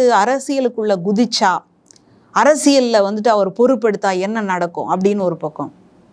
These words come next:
சமீபத்துல பாமகவினுடைய அன்புமணி ராமதாஸ் அவர்கள் வந்து சொல்றாரு, "எங்களுக்கு நீங்க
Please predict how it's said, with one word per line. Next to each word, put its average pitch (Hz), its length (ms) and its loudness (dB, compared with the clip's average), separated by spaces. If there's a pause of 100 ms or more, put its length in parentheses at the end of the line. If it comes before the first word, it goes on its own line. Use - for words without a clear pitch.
(540)
சமீபத்துல 226 640 2 (760)
பாமகவினுடைய 220 880 2
அன்புமணி 233 500 0
ராமதாஸ் 190 500 -2
அவர்கள் 175 340 -2
வந்து 180 200 -4
சொல்றாரு, 165 460 -2 (460)
"எங்களுக்கு 254 400 4
நீங்க 208 240 0